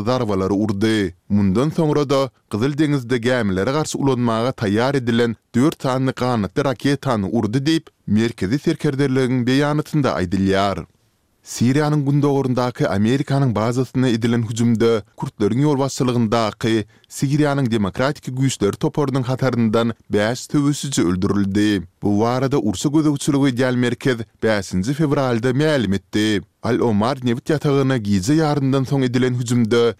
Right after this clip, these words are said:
Siriýanyň demokratik güýçleri toporunyň ýörüýte güýçleriniň hataryndan beş gullukçy öldürildi.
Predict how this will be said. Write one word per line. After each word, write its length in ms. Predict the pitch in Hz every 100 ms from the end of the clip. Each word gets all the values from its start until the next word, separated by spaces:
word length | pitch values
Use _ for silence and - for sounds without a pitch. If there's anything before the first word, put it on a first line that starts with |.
| _
Siriýanyň 580 | - 143 143 135 107 95
demokratik 600 | 101 92 110 131 151 -
güýçleri 400 | 131 127 - 208
toporunyň 560 | - 160 160 135 127 113
ýörüýte 400 | 104 156 170 151
güýçleriniň 540 | 147 - 131 120 123
hataryndan 640 | 120 123 127 117 107 117 113 - -
beş 280 | 107 127 -
gullukçy 400 | 151 151 - -
öldürildi. 800 | 95 101 104 107 101 104 107 98